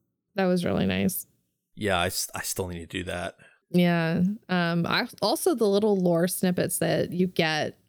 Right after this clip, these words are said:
Speaker 1: from listening to all those bottles is really neat. You,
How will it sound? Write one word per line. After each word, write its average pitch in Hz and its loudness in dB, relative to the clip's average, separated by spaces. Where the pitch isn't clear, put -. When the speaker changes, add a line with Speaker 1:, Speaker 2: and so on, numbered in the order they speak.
Speaker 1:
from 165 -2
listening 160 2
to - 0
all 147 0
those - 2
bottles - 0
is 185 0
really 60 0
neat. - 0
You, 196 2